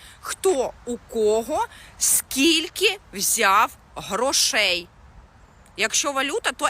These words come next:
еквівалент в дужках має бути прописаний. І ще дві найосновніші умови.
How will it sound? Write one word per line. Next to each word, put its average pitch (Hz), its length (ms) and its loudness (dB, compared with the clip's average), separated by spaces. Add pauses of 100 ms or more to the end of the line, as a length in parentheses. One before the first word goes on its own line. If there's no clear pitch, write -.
еквівалент 302 840 0
в 220 60 -14
дужках 247 600 -6
має 233 240 -6
бути 226 260 -12
прописаний. 226 840 -8 (880)
І 381 280 0
ще 320 420 0
дві 240 360 -8
найосновніші 240 1120 -8
умови. 190 680 -14